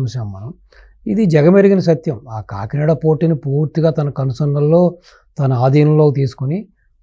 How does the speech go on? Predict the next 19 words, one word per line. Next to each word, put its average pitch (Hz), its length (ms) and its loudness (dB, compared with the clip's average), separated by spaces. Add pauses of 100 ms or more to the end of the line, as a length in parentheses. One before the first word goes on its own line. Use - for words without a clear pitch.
(120)
పూర్తిగా 175 600 4
తన 156 220 -2
యొక్క 135 580 -6 (400)
స్మగ్లింగ్ 156 540 4
యాక్టివిటీ 139 580 -2 (100)
ఏదైతే 147 460 2
ఈ 139 160 0
రేషన్ 139 400 0
బియ్యాన్ని 139 360 0
ఉందో, 113 320 -10 (500)
ఆఫ్రికా 147 420 2
దేశాలన్నిటిని 151 800 2
కూడా 151 220 -2
అక్కడి 139 220 -4
నుంచి 131 560 -6 (240)
కాకినాడ 120 320 -4 (100)
పోర్టుని 143 240 -4
అడ్డగా 135 340 0
మార్చుకుని 131 560 -6